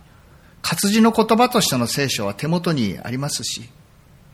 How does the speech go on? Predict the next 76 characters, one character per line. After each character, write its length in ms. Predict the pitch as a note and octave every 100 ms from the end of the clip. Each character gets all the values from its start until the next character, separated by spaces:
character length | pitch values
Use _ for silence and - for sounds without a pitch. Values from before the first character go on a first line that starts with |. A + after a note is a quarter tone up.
| _ - - _ - - - - -
あ 60 | -
る 60 |
い 20 | A3
は 80 |
そ 100 | F#3+
の 100 | A3+
聖 180 | A3 D#4+
書 100 | C#4+
の 100 | G3+
言 280 | E3 G3+ A#3+
葉 100 | C4
に 140 | A3+
つ 120 | E3 D#3
い 60 |
て 120 | C3+ B2
説 280 | - C3+
明 140 | G#3+ A#3+
し 80 | -
て 100 | A#3+
く 80 |
だ 120 | A3+ A3
さ 180 | A3+
い 100 | G3+
と 140 | E3+ A#2+
言 120 | B2+
わ 100 | C3
れ 100 | C3
れ 140 | B2
ば、 440 | G2+ A2+ G#2 A2+ - - - - - - - - - -
ま 320 | - A#2+ A2+ G#2
あ、 40 |
牧 160 | G2 -
師 160 | -
を 100 | A#2
三 200 | A2 A#2
十 80 | A#2
年 140 | C#3+ E3
以 20 |
上 100 | C#3+
や 60 |
っ 40 | G#2
て 120 | B2
い 40 |
ま 140 | C3 D#3+
す 100 | -
か 120 | A#2+
ら、 360 | G#2+ F#2+ G2+ -
あ 80 | -
る 100 | B2+
程 180 | A#2+ F3+
度 80 | B2
説 280 | - A#2+ C#3+
明 180 | C#3
は 100 | C3+
で 100 | B2+
き 120 | B2 B2
ま 120 | B2
す 160 | -
し、 200 | - -
い 200 | A2+ -
や、 80 | C#3
も 120 | D3+
っ 100 | D#3+
と 100 | -
詳 160 | E3 D3
し 120 | C#3+
い 60 | C#3
説 260 | C#3 B2+
明 140 | D3 D3+
と 140 | D3+
い 80 | D3
う 80 | E3
の 100 | D3+
な 160 | A2+
ら 120 | G#2+ G2+
ば、 280 | A#2+ B2